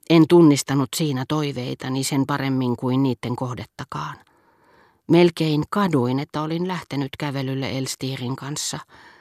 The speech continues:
mutta siihen saakka hartaasti odottamani mielihyvän äkillinen kutistuminen johtui siitä,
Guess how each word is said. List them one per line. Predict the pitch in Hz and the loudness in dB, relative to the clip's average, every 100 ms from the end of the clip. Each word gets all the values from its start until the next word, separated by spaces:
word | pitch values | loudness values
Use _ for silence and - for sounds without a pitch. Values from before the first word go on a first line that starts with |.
| _ _ _ _ _ _ _ - | _ _ _ _ _ _ _ -2
mutta | 175 190 | 0 2
siihen | 185 214 190 160 | 2 2 2 0
saakka | 175 143 - 131 | 0 -4 -4 -4
hartaasti | 151 147 - 113 80 127 - | 0 0 -2 -6 -6 -8 -8
odottamani | - 123 123 - 120 113 117 | -6 -8 -8 -10 -8 -4 -2
mielihyvän | 135 123 120 131 120 120 - | 0 0 -4 -6 -6 -6 -6
äkillinen | 135 113 117 120 120 | -8 -8 -6 -6 -6
kutistuminen | 139 131 120 - 131 131 127 | -8 -6 -8 -8 -10 -8 -6
johtui | 127 131 - 139 | -6 -8 -4 -4
siitä, | 135 151 131 110 | 0 2 2 0